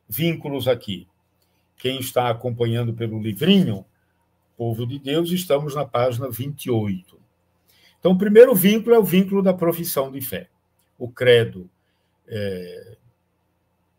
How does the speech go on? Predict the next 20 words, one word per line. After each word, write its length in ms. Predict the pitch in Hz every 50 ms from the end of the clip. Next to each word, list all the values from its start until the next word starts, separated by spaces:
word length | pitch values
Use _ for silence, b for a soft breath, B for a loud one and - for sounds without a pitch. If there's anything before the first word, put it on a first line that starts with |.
| _ _
o 60 | -
credo 400 | - - 113 113 117 117 117 123
mais 480 | 113 113 117 123 127 127 120 120 - -
comum, 560 | - - 123 120 123 139 139 131 113 95 92 - _ _ _ _ _
que 100 | _ -
é 40 | 113
o 80 | 113 113
símbolo 440 | 113 - - 131 131 117 110 113 101
dos 200 | 104 110 - 135
apóstolos, 840 | 139 131 - 135 147 170 190 185 - - 247 247 208 - - _ _ _ _ _ _ _ _ _ _
que 520 | _ - 131 131 127 120 113 107 107 113 - - -
existe 500 | 120 120 110 113 127 139 135 - 123 113
desde 720 | 98 113 123 135 139 127 113 104 104 107 107 101 104 - _
os 240 | 117 113 101 92 110
anos 340 | 117 120 120 113 110 92 92
duzentos, 1000 | 98 120 147 139 113 - 107 101 101 117 120 117 240 269 269 - - - - - -
né, 180 | 92 101 117 117
recitado 600 | 120 120 117 - - - - 113 113 117 120 110
na 80 | 113 104
igreja 480 | 95 92 104 107 113 113 110 101 -